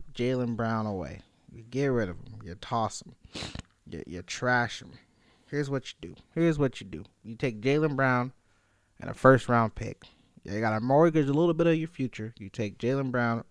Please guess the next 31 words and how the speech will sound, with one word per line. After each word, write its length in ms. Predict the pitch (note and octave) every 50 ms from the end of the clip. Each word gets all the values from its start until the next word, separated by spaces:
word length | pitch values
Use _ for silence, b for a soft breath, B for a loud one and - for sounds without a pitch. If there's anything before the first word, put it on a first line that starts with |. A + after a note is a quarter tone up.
| _ -
I 140 | - D#3 D#3+
mean, 180 | E3+ F#3 G3 G#3
you 180 | A#3 - -
might 180 | B3 D4 D4 B3+
even 200 | F#3+ D#3+ C#3+ C3
be 120 | B2 A#2+
able 80 | A#2 A2
to 60 | A2
get 140 | G#2 A2+ G#2+
away 160 | G#2 G2+ G2+
with 140 | G2 F#2+ G2
a 40 | F#2
second 320 | - - G2+ - - F#2
round 220 | F2+ F2 F2 F#2 -
pick. 240 | B2+ C3+ D#3+ b b b b b b b b b b b -
But 140 | - - D3
you 60 | D3+
go 140 | E3 F#3 F#3
to 100 | F3 D#3+
sell, 260 | - E3+ E3 E3 D#3 -
you 160 | B2 D3 D#3
go 120 | F3 F#3
to 80 | F3+ E3+
the 100 | D#3+ D#3
seventy-sixers 800 | - D#3+ D3 C#3 C#3+ C3+ - - C3+ C3 - - C3+ C3 B2 -
and 180 | - F2 A2
you, 120 | A#2 B2 B2+
you 220 | B2+ - C3 C#3
take 300 | - - D#3 C3+ - -
Tyrese 520 | - - A#2 G#2+ G#2 G#2 G#2 - - - -
Maxey. 440 | G2 F2 E2+ - - - - -